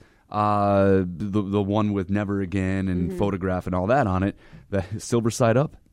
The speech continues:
Speaker 2: Yeah, yeah, yeah. I think that's
Speaker 1: Two thousand one,
Speaker 2: right.
Speaker 1: two thousand two.
Speaker 2: That's right.
Speaker 1: Uh, those, th-, that went, like,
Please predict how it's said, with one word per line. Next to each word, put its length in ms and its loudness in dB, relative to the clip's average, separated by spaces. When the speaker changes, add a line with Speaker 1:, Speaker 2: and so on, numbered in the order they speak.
Speaker 2:
Yeah, 380 -6
yeah, 340 -2
yeah. 120 -2
I 20 -2
think 100 -2
that's 60 -10
Speaker 1:
Two 80 2
thousand 360 4
one, 220 6
Speaker 2:
right. 40 -2
Speaker 1:
two 120 0
thousand 240 -2
two. 200 -8
Speaker 2:
That's 220 -18
right. 220 -10
Speaker 1:
Uh, 360 2
those, 540 0
th-, 280 -10
that 180 -2
went, 160 -2
like, 260 -2